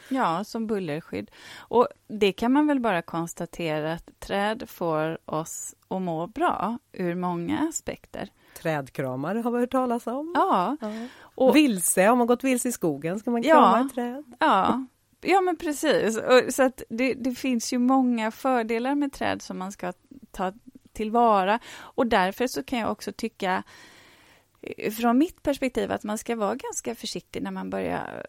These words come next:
Speaker 1: när man är på väg att hugga ner ett träd. Och, och med det sagt så vill jag sagt att det är klart att träd som inte mår bra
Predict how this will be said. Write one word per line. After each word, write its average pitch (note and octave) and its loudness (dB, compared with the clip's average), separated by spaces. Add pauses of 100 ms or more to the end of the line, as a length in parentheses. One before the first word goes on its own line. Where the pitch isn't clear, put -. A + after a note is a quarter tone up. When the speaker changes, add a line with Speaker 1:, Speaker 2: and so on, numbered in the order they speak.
(180)
Speaker 1:
när A3 -2
man G3 -2
är F#3+ -4
på - -10
väg F#3 -2
att G3+ -2
hugga G#3+ -2
ner E4+ 0
ett D#4+ -8
träd. F3+ -2
Och, - 2 (220)
och - 2
med C4 4
det E4+ -2
sagt - -6
så A3+ -4
vill G#3 -2
jag G3 -4
sagt F3+ -8
att F3+ -10
det C4 -2
är C4 -2
klart A3 -2
att - -8
träd D4 0
som A#3+ -4 (100)
inte G3 -6
mår A3+ -2
bra C#4 0